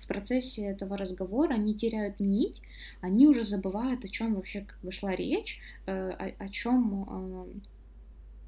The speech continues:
э, э, почему они все это завели, они даже могут испортить отношения между собой.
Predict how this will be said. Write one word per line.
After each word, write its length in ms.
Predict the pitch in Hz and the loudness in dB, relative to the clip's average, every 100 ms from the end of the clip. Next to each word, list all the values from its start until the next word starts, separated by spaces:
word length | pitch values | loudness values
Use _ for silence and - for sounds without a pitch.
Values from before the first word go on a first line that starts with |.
| - - - | -18 -4 -2
э, 40 | |
э, 480 | 208 190 190 185 185 - | 0 0 0 -2 -2 -2
почему 320 | 214 226 254 | 0 6 8
они 200 | 220 196 | 6 4
все 180 | - 196 | 0 -2
это 160 | 196 | -2
завели, 580 | 190 196 190 185 277 - - - | -2 0 0 2 2 0 -8 -14
они 300 | - 208 208 | -2 2 4
даже 220 | 233 214 196 | 4 2 4
могут 360 | 196 202 190 | 4 2 0
испортить 520 | 185 - 202 202 - | -4 -2 -2 -2 -8
отношения 580 | - 170 - - 262 359 | -10 -8 -4 0 2 4
между 360 | 302 214 190 190 | 4 4 0 -2
собой. 540 | - 185 165 165 165 | -2 -4 -4 -6 -6